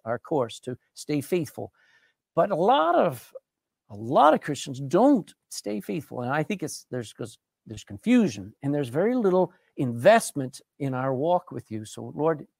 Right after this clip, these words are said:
just teach us these things that were present in the life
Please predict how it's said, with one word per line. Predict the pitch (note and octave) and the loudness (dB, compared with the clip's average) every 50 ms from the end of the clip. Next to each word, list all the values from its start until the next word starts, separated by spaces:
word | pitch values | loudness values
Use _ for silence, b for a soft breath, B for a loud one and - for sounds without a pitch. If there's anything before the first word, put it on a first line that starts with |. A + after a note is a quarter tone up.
| _ _ G#3+ F#3 | _ _ -18 -8
just | - G3+ F3+ - | -6 -8 -8 -8
teach | - - A#3 F#3+ - - | -6 -6 -6 -6 -6 -10
us | E3 D3 - | -10 -10 -8
these | - C#3+ C3+ A#2 - | -8 -10 -10 -10 -10
things | - B2 A#2+ A#2 G#2+ _ _ _ _ _ _ _ | -10 -10 -10 -10 -10 _ _ _ _ _ _ _
that | D3+ D3+ | 2 2
were | - C#3+ | 2 0
present | B2+ - - G3 G#3+ G#3 - A#3+ G#3 | -4 2 2 4 4 4 2 -4 -6
in | G#3 E3 D3 | -6 -6 -4
the | C3+ | -4
life | C3 C#3+ D#3 E3+ F#3+ G#3 G#3 - | 0 0 2 2 2 0 -2 -6